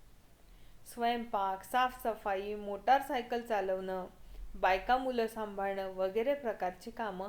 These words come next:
हा त्याचा पिंड नाही. तो एकाच ठिकाणी राहील, एकच नोकरी करेल अशाही, अशीही व्यक्ती नव्हता. गणित करणं हाच त्याचा पिंड होता.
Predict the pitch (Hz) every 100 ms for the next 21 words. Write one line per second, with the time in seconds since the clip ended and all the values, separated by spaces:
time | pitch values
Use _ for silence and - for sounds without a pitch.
0 | - 262 247 165 240 240 202 196 226 247
1 | 160 165 170 - - - - - - -
2 | - - - - - - - - - -
3 | - - - 320 233 185 269 277 - 302
4 | 240 214 226 214 196 208 208 - 175 -
5 | 240 233 226 226 247 302 220 185 196 -
6 | 180 - 233 226 226 285 208 - 254 285
7 | 285 196 - 214 202 180 - 147 - -
8 | - - - 208 208 294 330 - 196 185
9 | 254 208 247 277 247 190 226 226 202 190
10 | 185 170 170